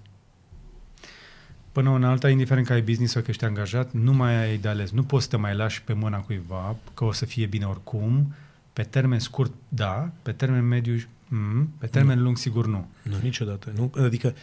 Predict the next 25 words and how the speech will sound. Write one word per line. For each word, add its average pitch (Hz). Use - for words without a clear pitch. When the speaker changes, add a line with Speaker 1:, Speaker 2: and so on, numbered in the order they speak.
Speaker 2:
a, 127
de 143
asta 147
am 135
ajuns 117
aici, 110
să -
fie, 120
uh, 107
să 147
vedem 113
atât 113
de 113
mult, 110
uh, 104
idiocrasie. 110
Pentru 113
că 107
prea 131
mulți 131
oameni 117
s-au 107
lăsat, 110
uh, 110
cumva 110